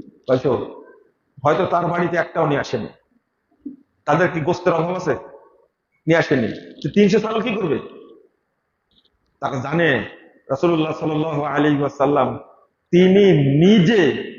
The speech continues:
ষাটটা উট কুরবানি করেছেন। কয়টা? ষাটটা কি তেষট্টিটা এক হাতে জবাই করেছেন। আর বাকিটা করতে বলেন আলী রাদিয়াল্লাহু আনহু, "তুমি জবাই করো।" এরা আমাদের দেশে আল্লাহ রাসূলের চেয়ে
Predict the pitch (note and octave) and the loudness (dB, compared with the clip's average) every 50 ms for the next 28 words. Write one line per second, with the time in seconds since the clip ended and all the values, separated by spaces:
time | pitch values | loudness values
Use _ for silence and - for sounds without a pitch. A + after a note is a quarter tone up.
0 | - - - - - - - - - G3 A#3+ - - - - - G#3+ G#3 G3+ - | -20 -20 -20 -18 -16 -14 -12 -4 -2 -2 -2 -2 -8 -14 -12 -6 -2 -2 -2 -2
1 | - F3+ F3 E3 D3 C#3+ C3 B2+ A#2 A2 - - - - - _ _ _ _ _ | -2 -4 -4 -4 -2 -4 -4 -4 -8 -10 -12 -16 -20 -20 -20 _ _ _ _ _
2 | _ _ _ _ - - - - C#3+ D3+ - E3 C3 A2 F#2+ - - - - _ | _ _ _ _ -20 -20 -16 -8 -6 -4 -4 -4 -6 -8 -12 -14 -20 -20 -20 _
3 | _ _ _ _ _ _ _ - F#3+ G3 - - - A3 G3 A3+ A#3 A3+ G#3+ A#3+ | _ _ _ _ _ _ _ -4 -4 -4 -4 -2 -4 -2 -2 -2 0 -2 -2 -2
4 | A3+ A#3 - G#3 F3+ F#3+ D#3+ - - G#3+ B3+ C4 - A#3+ A#3+ A#3+ G3+ G#3+ G3+ G3 | -4 -2 -2 0 0 0 0 0 0 0 0 0 0 -4 -6 -2 2 2 2 2
5 | F#3+ - F3 D3+ C3+ - C3+ B2 - - - - - _ _ _ _ _ - - | 2 -2 -2 -8 -6 -6 -6 -8 -8 -12 -20 -20 -20 _ _ _ _ _ -8 -8
6 | D#3 C3+ F3+ G3+ - D4+ C4 B3+ A3 A3 B3 - - B3 B3 A#3+ A#3 A3 A3+ A#3 | -6 -6 -8 -8 -4 -2 -2 -2 0 -2 -4 -6 -6 -8 -8 -6 -4 -4 -4 -2
7 | A3 A3 F#3+ F#3+ F#3+ F3+ F3 F3 F3 E3+ - - C#4+ D4+ D4 A3 A3 F#3 E3 D#3 | -2 -4 -4 -2 -2 -2 -2 -2 -2 -4 -2 -2 0 0 2 0 0 -2 -2 -4
8 | C3 A2 G#2 - - - - - _ _ _ _ _ _ _ _ _ _ _ _ | -4 -6 -8 -12 -14 -20 -20 -20 _ _ _ _ _ _ _ _ _ _ _ _
9 | _ - A#2+ B2 B2 C3 C#3 D3 D#3+ D#3+ F3 D#3 D3 F3 E3+ F3+ D#3+ D3 E3+ F3 | _ -4 -2 0 0 0 0 -2 -2 -4 -4 -2 -2 -4 -2 -2 -2 -4 -2 -4
10 | F3 E3 D3+ - F3 F3 E3 - F3 E3+ | -6 -6 -6 -2 -2 -2 -2 0 0 0